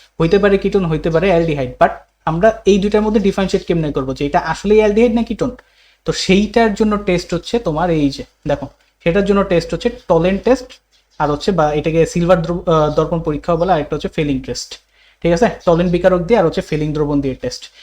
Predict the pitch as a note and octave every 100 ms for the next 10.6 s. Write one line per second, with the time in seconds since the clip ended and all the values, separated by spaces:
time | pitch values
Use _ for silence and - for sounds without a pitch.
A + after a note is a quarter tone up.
0 | - - D#3 - _ - F#3+ G3+ G#3 G3
1 | G3 G3+ F#3+ - C#3+ - - D3 E3 F#3
2 | F3 F3 C#4 D4 _ _ _ - F3+ E3+
3 | E3 C4 - D3 C#3+ D#3+ E3 F3+ E3+ D3
4 | D3 C#3 C3 A#2 - _ _ _ _ _
5 | _ _ _ - - D#3 C#4 G3 E3+ E3+
6 | F3+ F3+ F3+ C#3 C3 C#3 - - F#3 G#3+
7 | D3+ D3+ F#3+ A3+ E3+ D#3+ - C3+ - -
8 | _ - _ E3+ F3+ A#3 - - _ _
9 | _ _ _ _ _ - E3+ E3 E3 F3
10 | B3 G3 E3+ D#3+ C3